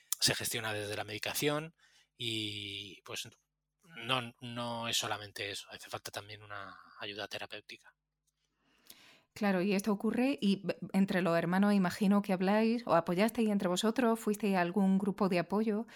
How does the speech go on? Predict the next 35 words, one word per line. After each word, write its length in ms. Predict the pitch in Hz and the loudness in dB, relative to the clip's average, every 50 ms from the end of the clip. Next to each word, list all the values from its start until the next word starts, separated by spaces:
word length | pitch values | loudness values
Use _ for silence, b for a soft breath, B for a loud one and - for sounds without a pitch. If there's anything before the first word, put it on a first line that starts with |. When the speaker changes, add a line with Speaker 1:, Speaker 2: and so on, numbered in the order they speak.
| B B | B B
Speaker 1:
No. 180 | 139 151 135 - | 2 2 2 4
Speaker 2:
¿Cómo 180 | 208 214 220 | 4 2 2
se 120 | - 226 202 | 2 2 2
lleva 240 | 190 180 175 175 170 | 4 4 6 4 4
esto 200 | 170 - - 180 | 2 0 -2 0
una 160 | 175 185 185 | 0 2 2
vez 140 | 180 180 190 | 2 0 0
que 120 | - 190 | -2 -4
ocurre? 360 | 165 - - 185 175 170 185 - - | -4 -4 -4 -10 -10 -10 -12 -10 -6
Speaker 1:
No, 180 | 160 147 139 135 | -2 0 0 0
no, 220 | 131 120 117 - | 0 -2 -4 -2
en 420 | 127 127 127 123 123 123 123 123 127 | 0 0 0 0 -2 -6 -6 -4 -2
mi 100 | 131 120 | 0 0
familia 1120 | - 123 127 139 139 143 147 143 143 139 135 131 123 120 117 113 110 107 104 104 104 104 98 98 101 107 _ _ _ _ _ _ _ _ _ _ _ _ | 0 2 2 2 2 4 6 6 6 6 6 4 2 2 2 0 0 -2 -2 -4 -6 -8 -10 -14 -18 -20 _ _ _ _ _ _ _ _ _ _ _ _
tardamos 480 | - - 123 120 120 123 127 135 120 113 | 2 2 4 4 4 2 2 0 -4 -6
mucho 200 | 123 - - 117 | -6 -6 -6 -2
tiempo 360 | - 117 110 110 131 127 120 | -2 -4 -4 -2 -4 -2 -2
en 240 | 110 107 107 101 101 | -4 -6 -8 -8 -8
hablar 340 | 104 98 107 107 - 117 101 | -6 -2 -2 -2 -2 0 -2
de 80 | 110 | -4
este 160 | 107 - - | -4 -4 -4
asunto, 400 | 104 - - 113 104 - - - _ _ _ _ | -4 -4 -6 -8 -14 -16 -18 -18 _ _ _ _
muchos 360 | 120 131 139 - - 117 - | -8 -8 -4 -4 -2 0 0
años. 420 | 107 104 101 92 - - - - _ _ _ _ _ _ | 0 -2 -2 -4 -8 -8 -8 -8 _ _ _ _ _ _
Es 100 | 123 107 | -8 -8
decir, 340 | 110 - - 107 101 101 107 | -8 -6 -6 -6 -6 -4 -4
esto 180 | 107 - - 120 | -6 -6 -6 -6
sucedió, 560 | - - - - 107 117 135 147 156 156 156 B B B B B B _ | -8 -8 -6 -6 -2 2 2 2 2 0 -2 B B B B B B _
todos 400 | - 160 160 139 131 113 101 104 | 6 6 6 6 4 -4 -6 -6
de 60 | 110 107 | -8 -8
alguna 240 | 104 113 113 110 | -6 -6 -8 -8
forma, 420 | - - 131 117 107 110 104 98 - b b b b b b b b b | -6 -6 -6 -6 -6 -8 -8 -10 -12 b b b b b b b b b
eh, 380 | _ 120 113 113 110 110 110 107 | _ -4 -2 -2 0 -2 -2 -2
lo 80 | 110 113 | -4 -6
teníamos 1120 | - 120 107 123 123 120 117 117 113 110 110 107 107 104 104 101 101 98 - - - - | -6 -6 -4 -2 -2 -2 -4 -6 -8 -10 -10 -12 -12 -14 -14 -14 -12 -8 -8 -8 -8 -10